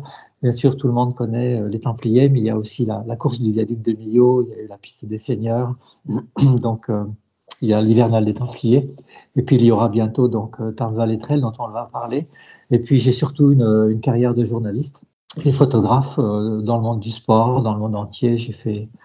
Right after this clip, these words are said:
j'ai fait pas mal de livres, et, et aujourd'hui je, je travaille plus, euh, sur de, de la photo de société. Voilà,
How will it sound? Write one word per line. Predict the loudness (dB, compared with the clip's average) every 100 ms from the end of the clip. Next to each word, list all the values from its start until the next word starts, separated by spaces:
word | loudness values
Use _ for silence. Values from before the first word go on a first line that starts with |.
| -20 -20
j'ai | -6
fait | 0
pas | 2 4
mal | 4 4
de | 2
livres, | 4 6 6 4 -2
et, | -6 -6 -8 -14 -12 2
et | 4
aujourd'hui | 6 4 4 2
je, | 2 -2
je | -4
travaille | -8 -6 -6 -8
plus, | -8 -8 -6 -8
euh, | -8 -10 -12 _ _ _ _
sur | -12 -6
de, | -2 0 0 -2
de | 0
la | -2
photo | -2 0 0
de |
société. | 0 -4 -6 -8 -10 -14 _ _ _ -8
Voilà, | -2 -2 -4